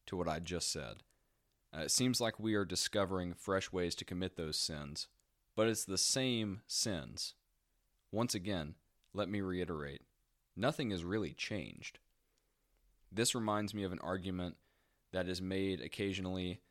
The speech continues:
in the spheres of law and criminal justice that I've heard a time or two. It's referred to as the old wine,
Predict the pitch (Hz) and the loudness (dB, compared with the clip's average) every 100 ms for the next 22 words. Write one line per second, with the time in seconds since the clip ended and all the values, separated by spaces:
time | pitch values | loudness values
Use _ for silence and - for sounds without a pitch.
0 | _ _ _ 92 92 - - 92 87 87 | _ _ _ -6 -2 -2 0 0 0 0
1 | 87 - - 87 82 80 76 - _ _ | -2 -4 -4 -2 -2 -2 -6 -18 _ _
2 | _ 87 95 95 92 80 85 82 104 90 | _ 2 4 6 4 2 -2 -4 -2 -2
3 | 82 78 85 80 - 65 - 82 80 - | -4 -2 -2 -2 -6 -4 -4 -2 -4 -4
4 | 85 80 76 73 90 80 76 - 69 50 | -4 -4 -6 -8 -6 -6 -6 -8 -10 -10
5 | - _ _ _ _ _ _ _ _ _ | -16 _ _ _ _ _ _ _ _ _
6 | _ _ - 92 98 - 120 117 - 110 | _ _ -6 -4 -4 2 2 2 2 2
7 | 98 92 92 90 - - 90 87 85 - | 2 2 2 0 -2 -4 -6 -6 -4 -2
8 | 98 101 92 92 95 95 92 90 | 0 0 0 2 2 2 0 -4